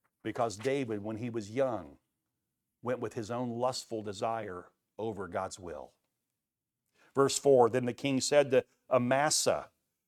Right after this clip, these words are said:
"Call the men of Judah together to me within three days, and be here yourself." So Amasa went to summon Judah, but he delayed beyond the set time that he had been appointed him. Mm,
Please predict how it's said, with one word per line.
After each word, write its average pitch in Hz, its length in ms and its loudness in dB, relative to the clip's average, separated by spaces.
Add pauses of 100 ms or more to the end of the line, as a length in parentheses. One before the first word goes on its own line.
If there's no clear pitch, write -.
(140)
"Call 165 240 12
the 160 100 6
men 151 180 4
of 143 120 2
Judah 139 340 4
together 131 480 4 (300)
to 131 140 -2
me 127 200 2
within 127 320 0
three 135 240 -2
days, 131 400 4 (360)
and 127 260 0
be 151 220 0
here 143 240 0
yourself." 127 840 2 (960)
So 147 240 4
Amasa 147 420 4
went 147 200 2
to 139 100 -4
summon 151 400 4
Judah, 131 360 2 (280)
but 135 120 4
he 135 80 4
delayed 131 420 4
beyond 131 400 4
the 117 60 -4
set - 300 0
time 131 340 0
that 117 160 0
he 120 180 -4 (260)
had 127 200 4
been 120 140 4
appointed 117 540 -2
him. 73 380 -10 (600)
Mm, 131 400 0